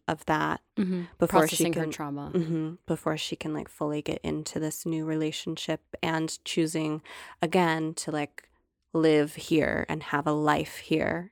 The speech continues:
Speaker 1: and a
Speaker 2: Mm-hmm.
Speaker 1: family and c-, like, move forward here,
Speaker 2: Mm-hmm.
Speaker 1: right?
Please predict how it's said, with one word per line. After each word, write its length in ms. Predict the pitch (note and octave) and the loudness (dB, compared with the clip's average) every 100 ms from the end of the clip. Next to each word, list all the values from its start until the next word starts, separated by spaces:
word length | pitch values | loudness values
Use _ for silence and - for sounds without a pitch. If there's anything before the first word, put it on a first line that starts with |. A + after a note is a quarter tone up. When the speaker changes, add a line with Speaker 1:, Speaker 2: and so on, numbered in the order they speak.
| - | -4
Speaker 1:
and 140 | E3 | -4
a 20 | |
Speaker 2:
Mm-hmm. 80 | F3 | -4
Speaker 1:
family 720 | - D#3 D#3 D#3+ E3 E3+ F3 - _ _ _ _ _ _ - | -4 -2 0 0 -2 -2 -6 -10 _ _ _ _ _ _ -8
and 160 | D#3+ - | -8 -8
c-, 80 | - | -8
like, 260 | E3+ D#3+ - | -4 -4 -2
move 240 | D#3 D3+ | -2 -2
forward 480 | - - - - - | -2 0 0 -2 -2
here, 400 | - - - F3+ - | 0 -2 -2 -6 0
Speaker 2:
Mm-hmm. 20 | |
Speaker 1:
right? 220 | E3 D#3+ | 2 2